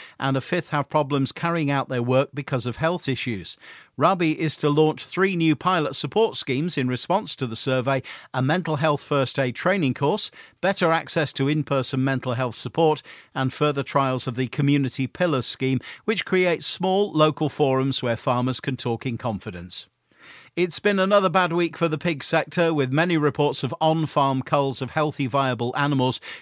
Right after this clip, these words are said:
due to shortages of butchers in abattoirs and processing plants. But the week ended with some good news at last,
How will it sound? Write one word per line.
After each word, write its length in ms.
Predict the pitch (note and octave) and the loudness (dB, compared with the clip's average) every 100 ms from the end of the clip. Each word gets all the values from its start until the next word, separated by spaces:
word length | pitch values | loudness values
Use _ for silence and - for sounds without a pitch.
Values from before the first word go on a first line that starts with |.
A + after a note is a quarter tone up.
| - | -4
due 160 | G#3+ | -2
to 140 | G#3 F3+ | 0 0
shortages 600 | - G3 - F3 E3 C3+ | 2 0 0 -2 -2 -4
of 140 | C#3+ | -4
butchers 480 | F3 - - D#3 - | -4 -4 -2 -2 -2
in 140 | D3 | -2
abattoirs 560 | C#3 C#3+ C3+ C3 B2 A#2 | -2 -2 -2 -2 -2 -2
and 120 | A#2+ | -4
processing 680 | - F#3+ F#3 D3 B2+ B2+ A2 | 2 2 2 -2 -2 -4 -4
plants. 420 | A#2+ F#2+ E2+ - - - _ - | -4 -6 -6 -12 -12 -20 _ 2
But 440 | B3 A2+ - - - - - | 4 4 -4 -10 -12 -20 -2
the 100 | G3+ | 2
week 300 | G3 D#3+ - | 4 2 2
ended 300 | C#3+ C3+ D3 | 0 2 0
with 120 | D3+ | 0
some 180 | - D3+ | 2 0
good 220 | D3+ A#3+ | 0 0
news 300 | F3+ C3+ A#2+ | 2 2 2
at 120 | B2 | -4
last, 440 | - A2+ F2 - | -2 -4 -4 -10